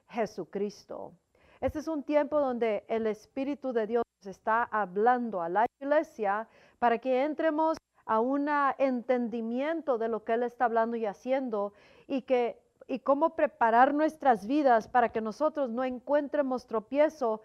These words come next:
por causa de Jesucristo. Jesucristo, ah,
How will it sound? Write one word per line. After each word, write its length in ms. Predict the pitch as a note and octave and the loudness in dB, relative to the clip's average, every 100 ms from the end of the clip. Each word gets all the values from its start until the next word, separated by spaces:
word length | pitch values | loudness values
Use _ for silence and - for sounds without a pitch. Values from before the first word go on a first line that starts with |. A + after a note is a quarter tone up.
| _ - | _ -6
por 180 | G3+ | -4
causa 560 | - G#3+ G#3 A3 G3 F#3 - | 0 0 0 -2 -2 -4 -8
de 140 | F3 | -10
Jesucristo. 960 | F3 F#3 F3+ - F3 E3 _ F3 E3 - _ - - | -8 -10 -12 -12 -10 -10 _ -10 -10 -14 _ -20 -4
Jesucristo, 880 | C4+ B3 A3+ C4+ D#4+ D#4+ E4 E4 D#4+ - - | -2 -2 -4 -2 -2 0 2 2 0 -12 0
ah, 320 | A3 A3+ G#3+ | 4 6 4